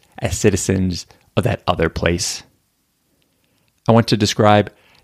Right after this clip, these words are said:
not what it is really like to immigrate to the kingdom of the ill and live there, but the punitive or sentimental fantasies concocted about that situation. Not real geography, but stereotypes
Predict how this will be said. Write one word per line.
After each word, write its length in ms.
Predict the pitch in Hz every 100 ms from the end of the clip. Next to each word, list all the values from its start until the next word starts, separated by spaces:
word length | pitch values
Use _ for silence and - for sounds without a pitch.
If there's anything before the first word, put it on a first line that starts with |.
| -
not 240 | 135 -
what 140 | 135 117
it 140 | 101
is 220 | 98 98
really 220 | 127 147
like 420 | 104 95 92 - _ _ _
to 120 | - -
immigrate 440 | 107 98 98 95 -
to 100 | 98
the 80 |
kingdom 380 | 98 104 95 95
of 100 | 95
the 140 | 92 101
ill 420 | 95 92 90 - _ -
and 140 | 98
live 200 | 104 104
there, 340 | 101 98 101 - _ _ _ _ _ _ _ _ -
but 160 | 113
the 80 | 120
punitive 680 | - 151 143 127 120 117 - - -
or 80 | -
sentimental 600 | - 123 120 117 110 110
fantasies 720 | - 101 101 92 101 95 90 - _
concocted 600 | - 107 113 117 - 101
about 280 | 98 92 -
that 220 | 92 -
situation. 760 | - - - 90 90 - 90 - _ _ _ _ _ _ -
Not 240 | 120 -
real 280 | 107 113 110
geography, 760 | 98 98 98 - 92 80 90 - _ _ _ _
but 160 | 107 -
stereotypes 1000 | - 123 117 101 90 - 98 - - -